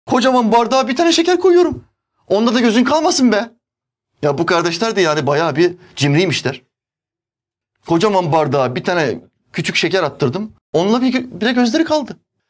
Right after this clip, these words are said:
Bir de Fatih kardeşim bana demez mi, "Hocam seni biraz terleteceğiz sorularımızla" falan. Beni soktular izbe bir yere, karanlık, simsiyah bir yer.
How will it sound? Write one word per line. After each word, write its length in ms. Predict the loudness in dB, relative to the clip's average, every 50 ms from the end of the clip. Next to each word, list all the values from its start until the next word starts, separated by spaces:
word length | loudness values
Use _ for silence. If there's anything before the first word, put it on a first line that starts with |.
| _ _ -4 -2
Bir 60 | -2
de 80 | 0
Fatih 320 | 0 0 0 0 0 0 -2
kardeşim 380 | 0 0 0 0 0 -2 -2
bana 140 | -2 -2 0
demez 280 | 0 0 0 0 0 0
mi, 60 | 0
"Hocam 260 | 0 0 0 -2 -2
seni 200 | 0 -2 0 0
biraz 220 | 0 0 -2 -2 -4
terleteceğiz 400 | -4 -4 -4 -4 -4 -6 -8 -6
sorularımızla" 500 | -4 -4 -4 -4 -4 -6 -6 -8 -8 -8
falan. 300 | -8 -8 -10 -8 -4 -2
Beni 180 | -2 -2 -2
soktular 420 | -2 -4 -6 -6 -4 -4 -4 -4 -2 -2
izbe 300 | -2 -2 0 -2 -2 0
bir 80 | 0
yere, 220 | 0 0 0 -2 -4
karanlık, 460 | -4 -4 -2 -2 -2 -4 -6 -8 -8
simsiyah 440 | -6 -8 -8 -6 -4 -4 -4 -2 -2
bir 60 | -2
yer. 220 | -2 -2 -4 -8